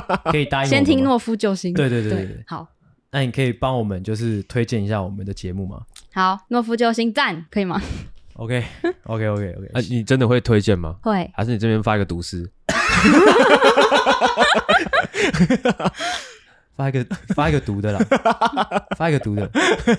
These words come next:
Speaker 1: 发一个毒的。
Speaker 2: 我发誓，
Speaker 1: 嗯。
Speaker 2: 我会跟大家推荐看诺夫救星。如果我没推荐的话，我就胖三十公斤，可以吗？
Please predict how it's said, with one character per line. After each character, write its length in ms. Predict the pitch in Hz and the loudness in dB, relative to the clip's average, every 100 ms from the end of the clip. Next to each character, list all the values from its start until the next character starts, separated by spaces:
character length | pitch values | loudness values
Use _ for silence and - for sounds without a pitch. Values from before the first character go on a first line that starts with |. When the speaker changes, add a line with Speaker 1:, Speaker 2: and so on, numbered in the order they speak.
| 214 - | 0 -6
Speaker 1:
发 140 | - 151 | -8 -8
一 20 | |
个 100 | 131 | -8
毒 180 | 117 104 | -8 -6
的。 100 | 104 | -2
Speaker 2:
我 100 | 226 | -2
发 260 | 220 269 294 | 2 2 2
誓， 460 | - 311 254 170 | 0 2 4 2
Speaker 1:
嗯。 280 | 123 123 95 - - - - | 0 0 -2 -8 -16 -12 -2
Speaker 2:
我 100 | 214 | 0
会 160 | 262 | 0
跟 280 | 254 247 254 | 0 0 0
大 180 | 247 220 | 0 0
家 180 | 220 220 | 0 0
推 200 | 226 202 | 0 0
荐 180 | 208 | -2
看 180 | 196 196 | -2 -4
诺 120 | 196 180 | -2 -4
夫 160 | 165 | -6
救 220 | 165 156 | -10 -10
星。 180 | 165 - - | -10 -16 -4
如 180 | 208 | 0
果 80 | 240 | 4
我 100 | 220 | 2
没 180 | 196 196 | 2 -2
推 220 | 196 208 | 0 -2
荐 220 | 208 220 | 0 -2
的 120 | 175 180 | -2 -2
话， 340 | 190 - - - | -2 -2 -8 -6
我 120 | 196 | -4
就 600 | 190 233 240 226 208 208 - _ _ | 0 2 4 2 2 -2 -6 _ _
胖 180 | - 254 | -2 0
三 180 | 240 254 | 2 2
十 80 | 196 | 2
公 220 | 196 208 | 2 2
斤， 180 | 190 185 _ | 0 -2 _
可 100 | - | -4
以 40 | 190 | -4
吗？ 160 | 175 | -4